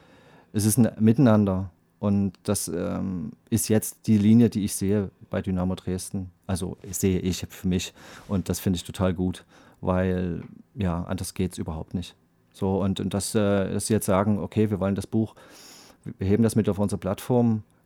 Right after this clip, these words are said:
und, ähm, als, als eine möglich-, als eine Wa-, Möglichkeit,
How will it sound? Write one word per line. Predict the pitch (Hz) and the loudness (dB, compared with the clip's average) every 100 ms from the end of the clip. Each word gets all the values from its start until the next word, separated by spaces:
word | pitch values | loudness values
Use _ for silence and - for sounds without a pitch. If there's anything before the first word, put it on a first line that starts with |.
| - | -4
und, | 104 98 95 - | 0 2 0 -4
ähm, | 98 95 92 92 92 92 92 101 _ | -6 -4 -2 -4 -4 -6 -8 -14 _
als, | 92 95 90 - - - _ _ _ _ - | -4 -4 -4 -8 -12 -14 _ _ _ _ -4
als | 101 107 | -2 2
eine | 110 | 4
möglich-, | 104 117 131 - - | 6 4 2 -2 -10
als | - 104 | -6 -2
eine | 110 92 | 0 -2
Wa-, | - | 0
Möglichkeit, | 110 117 120 - 110 104 | 2 2 0 4 4 4